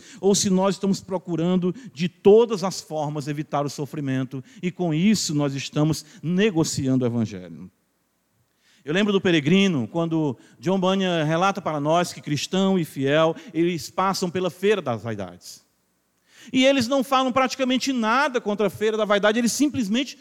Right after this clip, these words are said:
não aceitam comprar das coisas que ali existem, dos prazeres, das futilidades. E o comportamento de cristão e fiel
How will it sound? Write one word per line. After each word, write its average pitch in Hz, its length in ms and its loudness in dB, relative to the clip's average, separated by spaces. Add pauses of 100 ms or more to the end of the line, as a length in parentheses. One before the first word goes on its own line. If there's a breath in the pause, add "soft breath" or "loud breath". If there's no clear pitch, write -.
(160 loud breath)
não 285 200 2
aceitam 277 640 2
comprar 214 760 2
das 220 200 2
coisas 247 340 0
que 254 120 0
ali 226 240 2
existem, 208 720 0 (200 loud breath)
dos 208 300 0
prazeres, 202 640 0
das 208 160 2
futilidades. 208 640 0 (220 loud breath)
E 220 140 2
o 262 100 2
comportamento 285 840 0
de 220 120 -8
cristão 247 580 -2
e 220 80 0
fiel 208 400 2